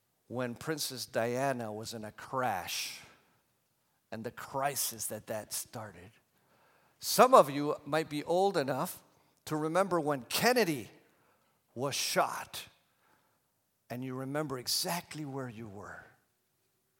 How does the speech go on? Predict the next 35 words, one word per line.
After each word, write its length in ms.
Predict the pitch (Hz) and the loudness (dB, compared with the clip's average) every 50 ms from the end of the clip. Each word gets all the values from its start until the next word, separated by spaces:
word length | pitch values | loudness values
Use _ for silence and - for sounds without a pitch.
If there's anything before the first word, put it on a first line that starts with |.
| _ _ _ _ - - - - 180 | _ _ _ _ -20 -8 2 8 8
Or 80 | 185 | 10
when 240 | 190 190 196 196 190 | 12 12 10 10 10
one 220 | 196 233 262 254 | 10 10 10 10
of 80 | 247 196 | 10 8
the 80 | 208 175 | 8 4
shuttles 600 | - - - 269 262 240 220 180 156 131 - - | 6 6 10 10 10 10 10 8 4 2 -2 0
went 220 | 175 214 220 220 | 2 0 2 0
into 220 | 220 180 - 180 | -2 -6 -4 -4
space 560 | - - - - - 214 220 202 165 - - 165 | -4 -4 -4 -4 -2 -2 0 0 0 0 0 0
and 100 | 156 160 | 0 -2
exploded, 840 | 127 - - - - - 240 247 247 233 202 170 151 139 131 - - - - - | -2 -2 -4 -4 -2 4 12 12 12 12 12 12 8 4 0 0 -6 -16 -6 4
and 180 | - 185 165 160 | 4 4 4 4
you 120 | 156 151 | 0 -2
remember 520 | 143 151 185 208 202 214 240 240 220 185 208 | 0 0 0 0 4 4 4 4 6 4 2
you 200 | 185 151 156 147 | 2 2 -2 -4
first 420 | - - - 180 196 196 - - | -4 -6 -4 -2 -2 -2 -4 -4
heard 260 | - 196 180 165 - - | -4 -4 -4 -4 -2 2
that 260 | 156 151 156 139 - | 2 2 2 2 -2
news. 600 | 139 135 131 117 104 98 92 - - - - - - _ _ _ _ _ _ _ _ _ _ _ _ _ _ _ - _ _ _ _ _ - | -8 -8 -8 -8 -8 -10 -10 -8 -8 -8 -8 -10 -16 _ _ _ _ _ _ _ _ _ _ _ _ _ _ _ -20 _ _ _ _ _ -14
Some 320 | - - - - 180 202 240 | -10 -6 -4 -2 -2 0 0
of 120 | 202 127 | 0 -2
us, 320 | 120 120 - - - - - _ _ _ _ _ _ _ _ _ _ - | -2 -4 -4 -8 -8 -12 -16 _ _ _ _ _ _ _ _ _ _ -14
more 260 | 110 120 131 147 143 131 | -8 -4 -2 0 0 0
recently, 560 | 139 185 214 - - 143 113 107 113 107 107 | -2 -4 -6 -6 -6 -6 -6 -6 -6 -6 -6
as 160 | 110 107 113 | -6 -8 -8
recent 300 | 123 143 - - 135 120 | -8 -8 -6 -6 -6 -6
as 140 | 120 110 - | -6 -6 -6
this 200 | 139 131 - - | -6 -8 -8 -8
week, 340 | 147 185 202 - - - - | -8 -10 -10 -10 -14 -12 -6
might 240 | 123 131 135 - | -4 -4 -2 -2
remember 580 | 131 139 131 131 143 147 143 135 139 135 117 - | -4 -6 -4 -2 -2 -2 -2 0 -2 -2 -2 -4
when 260 | - 110 120 131 135 127 | -8 -6 -6 -4 -4 -4
we 80 | 135 | -6
first 360 | 123 - - 175 180 - - | -8 -6 -6 -6 -6 -6 -8
heard 420 | - - 185 180 147 110 98 87 | -6 -6 -4 -4 -4 -6 -8 -10